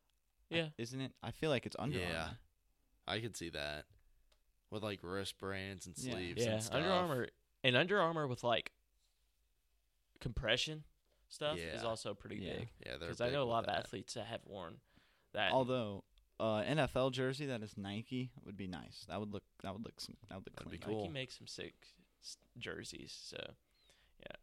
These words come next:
Speaker 3: Yeah, but going to the shoe thing, I think it's just 'cause basketball, you know, those are shoes,
Speaker 2: Yeah.
Speaker 3: whereas other sports are cleats. There's a
Speaker 2: Exactly.
Speaker 3: big difference there.
Speaker 2: Yeah,
Speaker 1: Yeah.
Speaker 2: I mean, you can walk around in basketball shoes ju-,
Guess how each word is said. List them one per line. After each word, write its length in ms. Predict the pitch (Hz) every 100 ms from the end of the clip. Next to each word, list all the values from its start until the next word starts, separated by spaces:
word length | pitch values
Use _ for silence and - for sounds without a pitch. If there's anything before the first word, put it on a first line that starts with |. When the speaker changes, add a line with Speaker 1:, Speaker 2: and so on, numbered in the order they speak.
| -
Speaker 3:
Yeah, 140 | 117
but 180 | 101 98
going 220 | 131 147
to 80 | 131
the 120 | 101
shoe 240 | - 110
thing, 380 | 117 87 87 90
I 100 | 104
think 340 | 123 131 117 -
it's 240 | 107 -
just 220 | - 120
'cause 200 | 135 107
basketball, 800 | - 95 113 - - 71 50 95 -
you 180 | 107 117
know, 80 | 110
those 220 | 117 -
are 80 | -
shoes, 480 | - 98 50 - - -
Speaker 2:
Yeah. 160 | 95 82
Speaker 3:
whereas 220 | 110 92
other 240 | 90 101
sports 340 | - - 95 80
are 60 |
cleats. 580 | - - 73 53 - - _ -
There's 120 | - 90
a 60 | 113 107
Speaker 2:
Exactly. 120 | 113
Speaker 3:
big 60 | 101
difference 420 | 87 - 50 - -
there. 300 | - - -
Speaker 2:
Yeah, 80 | -
Speaker 1:
Yeah. 40 | -
Speaker 2:
I 20 |
mean, 160 | 120 120
you 100 | 156
can 140 | 156
walk 260 | 110 120 123
around 280 | 110 113 101
in 60 |
basketball 440 | 107 107 - 104 95
shoes 400 | - 95 - -
ju-, 140 | -